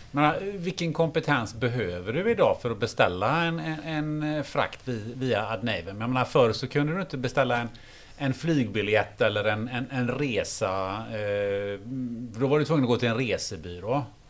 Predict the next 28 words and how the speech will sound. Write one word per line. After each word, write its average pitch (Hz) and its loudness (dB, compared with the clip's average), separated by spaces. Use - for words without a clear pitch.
Det 110 -10
finns 143 -4
ju 196 -4
ingen 165 -2
som 113 -2
går 110 -2
till 110 0
en 104 0
resebyrå 95 -6
idag, 98 -6
möjligtvis 117 -4
om 143 -4
man 147 -4
köper 131 -4
ett - -12
paket, 123 -12
en 117 -10
paketresa, 95 -8
men 101 -10
då 104 -10
behöver 120 -6
det, 127 -8
det, 123 -8
det 127 -8
är 131 -4
bara 143 4
att 117 -2
beställa. 107 2